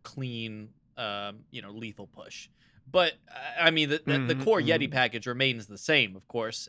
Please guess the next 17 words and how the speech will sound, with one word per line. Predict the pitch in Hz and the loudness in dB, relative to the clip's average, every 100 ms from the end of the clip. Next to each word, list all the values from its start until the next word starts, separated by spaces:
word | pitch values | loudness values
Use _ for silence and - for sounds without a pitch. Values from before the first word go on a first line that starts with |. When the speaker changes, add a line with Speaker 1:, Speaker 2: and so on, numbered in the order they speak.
| - | -4
Speaker 1:
And, | 131 117 113 | -4 -4 -2
um, | 120 110 110 104 _ _ _ _ _ _ _ _ _ - - | -2 -2 -6 -16 _ _ _ _ _ _ _ _ _ -20 -6
I | 151 | -2
mean, | 156 135 | 0 4
right | 156 165 | 6 6
now, | 131 143 143 143 143 - | 4 6 6 4 0 -4
um, | 127 113 110 110 - - | 0 2 0 -2 -10 -10
you | 139 | -6
know, | 117 | -2
my | 123 | 0
version | 123 127 117 120 120 | 0 -2 -4 -8 -8
is | 123 120 107 | -4 -4 -4
still | - - - 135 123 | -8 -8 -2 0 -2
in | 113 | -8
P | - 117 | -12 -12
N | 104 | -12
Z. | 98 110 110 107 | -8 -6 -4 -6